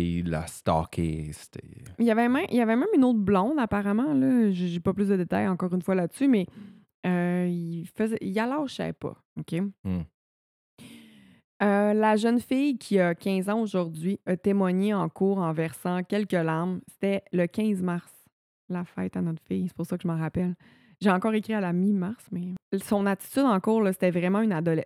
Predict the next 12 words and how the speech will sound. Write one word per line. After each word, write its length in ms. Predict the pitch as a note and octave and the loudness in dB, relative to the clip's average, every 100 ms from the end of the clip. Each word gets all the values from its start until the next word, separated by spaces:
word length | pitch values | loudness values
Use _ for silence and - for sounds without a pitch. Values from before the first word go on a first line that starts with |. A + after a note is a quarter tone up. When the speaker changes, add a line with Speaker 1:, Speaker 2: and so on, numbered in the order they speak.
| - | -2
Speaker 2:
tu 80 | A3 | -2
sais, 0 | |
une 140 | F#3+ | 0
adolescente, 640 | D#3+ D#3+ D#3 D#3 F3+ B3 | 0 0 -2 -2 -4 -4
là. 160 | A#3+ B3+ | -2 -4
Puis, 200 | - G3+ - - - _ _ _ _ _ _ _ _ _ _ _ - | -2 -6 -6 -14 -16 _ _ _ _ _ _ _ _ _ _ _ 0
pense-y, 420 | A3 G#3 F#3 G3 | 2 2 0 0
là, 140 | E3 | 0
la 160 | D#3+ E3 | 0 -4
petite 420 | - - B3 C4+ - | -6 -2 -2 -2 -6
est 180 | E3 - | -6 -4
en 180 | E3 | -4